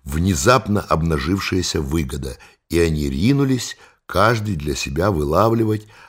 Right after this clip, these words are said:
обманывать и покупать негров поодиночке и по десяткам. Нужно было наступить надежде цивилизованного человечества двадцатому веку,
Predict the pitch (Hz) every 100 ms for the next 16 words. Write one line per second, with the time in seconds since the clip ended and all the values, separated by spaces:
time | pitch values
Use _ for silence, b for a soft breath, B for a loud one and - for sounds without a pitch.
0 | B 73 67 76 95 110 101 92 - 87
1 | - - - 78 67 - 85 113 107 92
2 | - B B - 76 65 69 76 117 -
3 | - 120 - 104 - 101 98 - - -
4 | - 65 60 - _ _ _ _ _ _
5 | 117 170 165 131 123 117 95 85 82 76
6 | 139 - 85 76 117 95 78 - 73 73
7 | 73 73 98 87 73 67 - 64 69 113
8 | 131 - - 67 67 67 - 87 87 -
9 | 76 65 67 87 - -